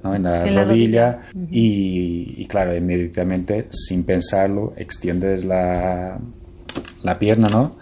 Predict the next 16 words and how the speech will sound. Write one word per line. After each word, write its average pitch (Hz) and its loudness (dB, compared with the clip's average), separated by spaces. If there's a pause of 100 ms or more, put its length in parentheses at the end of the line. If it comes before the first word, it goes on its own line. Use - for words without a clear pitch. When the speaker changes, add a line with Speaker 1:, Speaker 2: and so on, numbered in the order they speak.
(180)
Speaker 1:
Y 98 2
eso 110 2
es 107 0
un 104 -2
reflejo 95 0
que 104 -2
tenemos 90 -2
ahí. 82 -4
Entonces, - -8 (260)
algo 101 2
parecido 110 2
es 98 -8
lo 98 -6
que 92 -6
queremos 95 -2
modular 92 -2